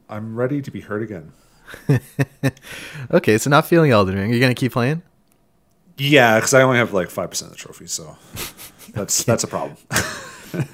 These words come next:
Speaker 2: What isn't a problem for me is the, like, two percent of the game Norco I saw, 'cause I liked that two percent, but then I got stuck, and I'm not gonna keep playing. But let me pitch it to you, Steve.
Speaker 1: Mm-hmm. I've never
Speaker 2: Um,
Speaker 1: heard of it.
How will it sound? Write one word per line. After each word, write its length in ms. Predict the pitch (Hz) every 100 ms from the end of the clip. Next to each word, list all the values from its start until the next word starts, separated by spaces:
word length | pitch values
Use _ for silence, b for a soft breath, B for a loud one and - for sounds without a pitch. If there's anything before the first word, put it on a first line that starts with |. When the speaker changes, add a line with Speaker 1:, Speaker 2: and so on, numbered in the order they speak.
| B B
Speaker 2:
What 200 | 127 120
isn't 280 | 143 190 180
a 80 | 131
problem 340 | - 147 131
for 140 | 120 117
me 500 | 113 139 117 107 113
is 240 | 110 110
the, 120 | 113
like, 340 | 110 101 101 -
two 200 | 175 170
percent 480 | 131 117 117 107
of 140 | 101 104
the 80 | 101
game 380 | 104 101 98
Norco 500 | 107 123 123 117 95
I 160 | 90 85
saw, 420 | - 87 82 82
'cause 220 | 82 101
I 80 | 101
liked 300 | 123 185 -
that 160 | 110 85
two 180 | - 87
percent, 460 | - 82 82 80
but 100 | - 160
then 120 | 151
I 60 |
got 180 | 127 95
stuck, 340 | - 90 80 -
and 60 |
I'm 60 | 85
not 140 | 85
gonna 120 | - 82
keep 260 | - 82
playing. 260 | - 78 82
But 80 | 131
let 100 | 294
me 100 | 254
pitch 240 | 120 -
it 80 | -
to 100 | -
you, 80 | -
Steve. 420 | - - 113 - _ B B
Speaker 1:
Mm-hmm. 180 | 101 131 -
I've 180 | 107 104
never 140 | 160
Speaker 2:
Um, 40 | 104
Speaker 1:
heard 220 | 139 80
of 80 |
it. 60 | -